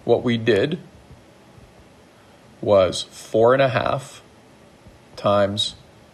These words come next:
two and a third. And what we said is that the long side of this rectangle, so this distance, the long side right here, would be four and a half. So I'm gonna make that side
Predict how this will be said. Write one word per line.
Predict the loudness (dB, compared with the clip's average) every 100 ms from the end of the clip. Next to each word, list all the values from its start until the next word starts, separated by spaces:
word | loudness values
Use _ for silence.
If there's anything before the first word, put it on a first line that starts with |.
| -20 _ _ _ -10
two | -4 -2 -4
and | -6
a |
third. | -4 -4 -4 -8 -20 -20 -20 -20 -20 -20 -20 -20 -20 -20 -20 -20 -20 -20 -20 -20 -20 -20 -20 -20 -4
And | 0 4
what | 4
we | 2 -2
said | 2 2 2
is | -2
that | -4
the | -4
long | 0 2 2 0
side | 2 2 2
of | 0
this | -6 -6
rectangle, | -6 -6 -8 -10 -8 -8 -10 -20 -20 -20 -20 -20 -8
so | -6
this | -4 -4 -2
distance, | -2 -2 -4 -4 -10 -14 -18 -2
the | 0
long | 4 4 4 2
side | 4 6 4
right | 0 -6
here, | -8 -10 -10 -14 -20 _ -20 _ -20 -8
would | -6 -4
be | -6
four | -8 -8 2 4 6
and | 4
a | 2
half. | 0 -4 -8 -18 -14
So | -8
I'm | -6
gonna | -4
make | -2 -2 2
that | 2 2
side | -4 -2 -2 -4